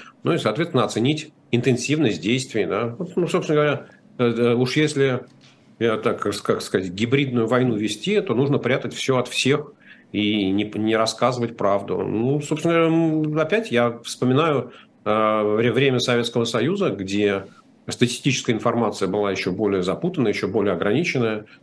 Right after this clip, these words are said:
но Советский Союз до такого не доходил. Да, потому что Советский Союз считал своей наци-,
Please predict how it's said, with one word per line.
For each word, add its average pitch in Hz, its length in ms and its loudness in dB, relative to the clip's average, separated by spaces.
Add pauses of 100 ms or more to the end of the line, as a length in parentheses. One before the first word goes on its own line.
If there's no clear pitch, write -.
(100)
но 131 200 4
Советский 147 400 2
Союз 139 260 0
до 131 100 0
такого 123 360 2
не 123 100 2
доходил. 98 480 -2 (440)
Да, 110 200 4
потому 104 320 0
что 101 340 -2 (240)
Советский 127 340 0
Союз 120 200 2
считал 117 320 0
своей 113 420 0
наци-, 104 300 0